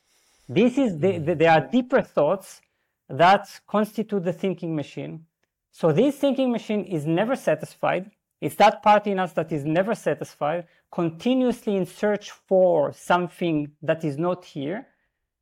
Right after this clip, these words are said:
Speaker 1: always comparing this moment with, to another moment that doesn't really exist. I call it, uh, there is the, uh, the, the could be, should be, would be universe.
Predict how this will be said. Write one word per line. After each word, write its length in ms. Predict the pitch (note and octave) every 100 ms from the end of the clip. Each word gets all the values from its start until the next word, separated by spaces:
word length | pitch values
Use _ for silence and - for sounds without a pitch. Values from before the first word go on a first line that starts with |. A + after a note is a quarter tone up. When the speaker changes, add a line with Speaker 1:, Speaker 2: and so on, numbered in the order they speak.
| _ _
Speaker 1:
always 480 | F3 A3+ C#4 C#4+ G#3
comparing 760 | - G#3+ - G3 G3 D3 A#2 A2+ _ _ _ _
this 380 | C3 D#3+ A3 -
moment 560 | F3+ F3 G#3 C4 B3+ _ _ _ _ _ -
with, 460 | C#3 F3 F#3+ F3 -
to 140 | F#3+
another 460 | F3 F3+ G#3+ F#3 E3+
moment 500 | D3 D3 E3 G#3+ - -
that 360 | C#3 D#3 - - -
doesn't 400 | C3+ D#3+ E3+ E3
really 200 | D#3+ C#3+
exist. 580 | C3+ G#2+ C3+ F#3 - _ _ _ _ _ _ _
I 140 | G#3 F#3+
call 260 | G3+ G#3
it, 320 | G#3 G3+ - _ _ _ _ _ _
uh, 60 | D3+
there 180 | C#3 E3
is 160 | E3+
the, 160 | D#3+ E3+
uh, 360 | E3 E3+ D#3 D3+
the, 280 | D3 D3+ - _ _ C3
the 180 | D3 D3
could 400 | - - A#3+ F#3
be, 380 | F3 G#3 G3+ F#3+ _
should 480 | - - G#3+ F#3 D#3+
be, 320 | F#3+ F#3 D#3+ -
would 380 | C#3 G3 F3+ D3
be 100 | E3+
universe. 720 | E3 F3+ D3 A#2 A2 -